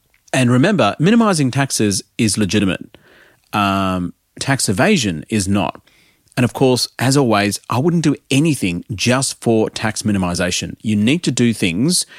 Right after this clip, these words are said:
which provide you with wealth building opportunities in the future. So don't do anything just for tax,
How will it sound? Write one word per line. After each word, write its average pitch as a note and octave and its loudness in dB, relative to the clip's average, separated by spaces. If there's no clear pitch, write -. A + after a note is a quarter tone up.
which A2+ -2
provide A2 0
you G2+ 2
with G2 -2
wealth A2+ -2
building G2+ 2
opportunities F#2 -2
in A2 -4
the F#2+ -2
future. - -4
So - -2
don't E3+ 2
do D#3+ 0
anything A#2+ 0
just F#2+ -2
for G2+ -4
tax, - -6